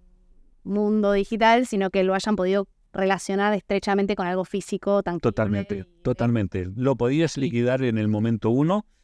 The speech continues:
Speaker 2: adquiriendo una botella que también, que eran doscientas ochenta y ocho botellas que se crearon. Es decir, que tenías acceso a una serie de privilegios que hacían que mereciera la pena.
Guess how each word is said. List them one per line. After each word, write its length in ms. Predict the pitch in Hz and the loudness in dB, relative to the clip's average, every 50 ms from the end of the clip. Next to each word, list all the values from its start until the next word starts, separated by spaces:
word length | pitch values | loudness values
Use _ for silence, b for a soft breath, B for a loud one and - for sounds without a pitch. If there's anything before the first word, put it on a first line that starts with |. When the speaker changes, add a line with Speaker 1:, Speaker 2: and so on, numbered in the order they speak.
| _ _ - | _ _ -8
Speaker 2:
adquiriendo 640 | 101 104 98 - - 104 104 107 107 107 110 123 123 | -6 -6 -6 -4 -4 0 0 2 2 2 2 2 2
una 200 | 120 113 101 98 | 2 2 0 0
botella 520 | 95 98 92 - 95 95 95 98 101 104 | 0 -2 -2 0 0 0 0 0 -2 0
que 100 | 92 104 | -2 -2
también, 480 | 87 - 85 85 85 90 92 92 90 85 | -2 -2 -2 0 0 0 0 0 0 0
que 120 | - 95 | 0 0
eran 300 | 87 87 92 92 95 90 | 0 0 0 0 -2 -2
doscientas 560 | 90 98 90 - - 110 107 110 104 104 - - | -2 -2 -4 -2 0 0 0 0 0 -2 -2 -2
ochenta 380 | 101 87 - 95 92 87 90 | -4 -2 -2 -2 -2 -2 -2
y 100 | 87 92 | -2 -2
ocho 240 | 98 92 - - 98 | -2 -4 -4 -6 -4
botellas 500 | 95 92 87 - 95 95 95 98 - - | -4 -4 -4 -4 -4 -2 -2 -4 -4 -4
que 100 | - 98 | -6 -6
se 180 | - - 98 87 | -6 -4 -6 -4
crearon. 540 | - 87 90 87 90 90 95 90 90 87 _ _ _ _ _ _ - | -4 -2 -2 -2 -2 -2 -4 -6 -10 -12 _ _ _ _ _ _ -10
Es 100 | - 85 | -6 -4
decir, 220 | 90 90 87 98 98 | -2 0 0 -2 0
que 120 | - 90 | 0 -2
tenías 440 | - 95 92 95 98 98 95 - - | 0 0 0 0 0 0 -2 -2 -4
acceso 540 | 98 95 - - 104 92 - 110 107 107 _ _ _ - _ _ | -6 -4 -2 -4 -4 -2 0 -2 -2 -2 _ _ _ -20 _ _
a 80 | - 101 | 0 2
una 220 | 104 110 110 107 | 2 2 2 0
serie 340 | 101 - 104 104 107 104 101 | 0 -2 -2 0 2 2 2
de 120 | 95 95 | 2 0
privilegios 880 | - - 92 92 90 90 87 95 92 - - - 101 107 113 107 - - | -2 -2 -2 -2 -2 -2 -2 -2 -4 -4 -4 -2 0 0 0 -2 -4 -10
que 420 | - - 101 98 98 101 104 104 104 101 - | -8 -4 -2 0 0 0 0 -2 -4 -6 -8
hacían 440 | 90 90 85 - - 95 92 95 90 | -8 -8 -8 -4 -4 -2 -2 0 0
que 100 | - 90 | -2 -2
mereciera 460 | 90 87 87 - - 95 85 85 82 | -2 -2 -2 -2 -2 -2 0 0 -2
la 80 | 78 | -2
pena. 320 | 76 78 82 78 110 - | -2 -4 -6 -8 -8 -14